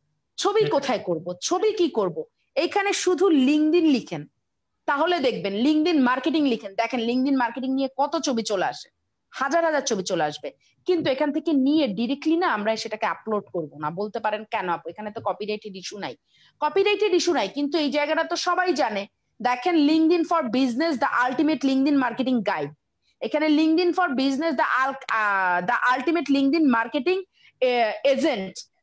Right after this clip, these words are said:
Speaker 1: গাইডের জায়গায় আপনি এজেন্ট দিয়ে কি এই জায়গাটা আপনি সুন্দর করে এই ছবিটা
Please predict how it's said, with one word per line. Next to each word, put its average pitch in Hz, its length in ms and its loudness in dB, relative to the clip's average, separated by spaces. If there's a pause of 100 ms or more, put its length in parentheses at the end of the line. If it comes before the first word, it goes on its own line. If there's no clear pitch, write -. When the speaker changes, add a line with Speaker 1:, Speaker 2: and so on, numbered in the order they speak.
Speaker 1:
গাইডের 240 300 2
জায়গায় 339 260 2
আপনি 294 240 2
এজেন্ট 269 280 2
দিয়ে 311 140 4
কি 311 160 0
এই 254 100 -2
জায়গাটা 269 400 0
আপনি 269 180 -4
সুন্দর 294 340 0
করে 277 180 0
এই 262 120 -2
ছবিটা 285 400 -2